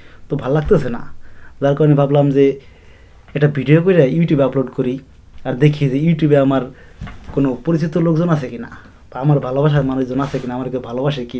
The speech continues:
না, সেটা দেখার জন্য আজকে test করতেছি video করে। তবে information ভাই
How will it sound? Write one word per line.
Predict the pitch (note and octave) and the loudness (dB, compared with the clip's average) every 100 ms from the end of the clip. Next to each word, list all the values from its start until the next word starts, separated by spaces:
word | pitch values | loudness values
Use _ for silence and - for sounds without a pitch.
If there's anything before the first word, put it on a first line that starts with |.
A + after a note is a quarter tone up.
| A#2+ | -6
না, | A2+ - - - - - - - - - | -8 -14 -20 -20 -20 -20 -20 -20 -20 -6
সেটা | D3 C#3+ D#3+ | -2 0 0
দেখার | D#3 C#3 | -2 0
জন্য | C#3+ D3+ C3+ | 2 4 2
আজকে | B2 - D3 | -2 -6 -2
test | D#3+ D3 | 0 0
করতেছি | - C3 C3 B2 | -4 -6 -6 -6
video | C3 C3 C3 | -2 2 2
করে। | C3 B2 - - - - | 0 -6 -10 -20 -20 -4
তবে | D#3 D3+ F#3+ | -2 0 2
information | F#3+ E3 D#3+ D3 D3+ | 4 4 4 2 2
ভাই | D3+ | 4